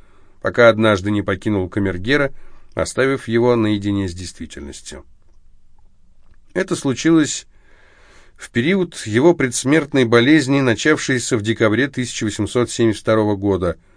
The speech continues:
Жена заметила, что Тютчев вынашивает какой-то стих.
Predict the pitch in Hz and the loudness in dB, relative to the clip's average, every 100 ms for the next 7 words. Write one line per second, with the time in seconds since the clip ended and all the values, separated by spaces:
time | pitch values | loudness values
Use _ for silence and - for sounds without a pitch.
0 | _ _ _ - _ - 92 113 190 - | _ _ _ -20 _ -10 -4 2 4 4
1 | 113 139 185 175 151 143 - 131 - 175 | 2 4 4 2 -2 0 0 -2 -2 -6
2 | - 139 - 107 139 151 - 139 131 131 | -4 -8 -4 0 2 0 -2 -6 -4 -6
3 | - 147 147 - - 90 - | 0 -2 -2 -10 -10 -10 -10